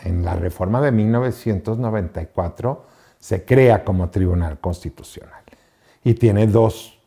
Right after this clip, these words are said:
metas fundamentales. Mantener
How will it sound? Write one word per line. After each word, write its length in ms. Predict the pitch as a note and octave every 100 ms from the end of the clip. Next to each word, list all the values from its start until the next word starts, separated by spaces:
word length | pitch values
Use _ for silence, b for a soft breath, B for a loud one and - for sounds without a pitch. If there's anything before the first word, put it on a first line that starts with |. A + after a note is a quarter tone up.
| _
metas 400 | A2 G#2 G2 G#2
fundamentales. 920 | - F#2+ E2 D#2 D2 - - F2 _ _ _ _ _ _ _ _ _ _
Mantener 800 | A#2+ A2+ A2 - A2 A2 A#2